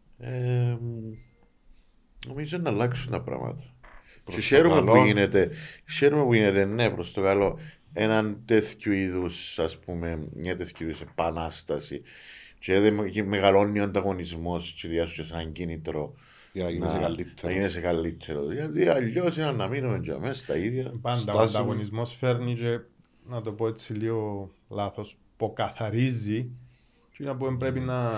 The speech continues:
Speaker 1: Και,
Speaker 3: να υπάρχει.
Speaker 1: και ταπεινώνεις και εσένα λίγο, και «Ρε, μα τούτοι
Speaker 3: Ναι.
Speaker 1: τι κάνουν», και...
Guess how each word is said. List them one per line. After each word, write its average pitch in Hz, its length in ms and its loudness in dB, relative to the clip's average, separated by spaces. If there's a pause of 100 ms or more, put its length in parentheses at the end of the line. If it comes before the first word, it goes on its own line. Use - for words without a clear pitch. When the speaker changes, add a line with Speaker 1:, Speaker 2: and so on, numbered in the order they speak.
(280)
Speaker 1:
Και, 175 220 0
Speaker 3:
να 123 140 -2
υπάρχει. 113 280 2
Speaker 1:
και 175 100 -4
ταπεινώνεις 160 600 2
και 170 140 -4
εσένα 156 260 -2
λίγο, 156 540 0
και 135 80 -2
«Ρε, 147 120 -2
μα 131 120 0
τούτοι 123 200 0
Speaker 3:
Ναι. 95 40 -4
Speaker 1:
τι 135 120 -2
κάνουν», 101 400 -2
και... 95 160 -6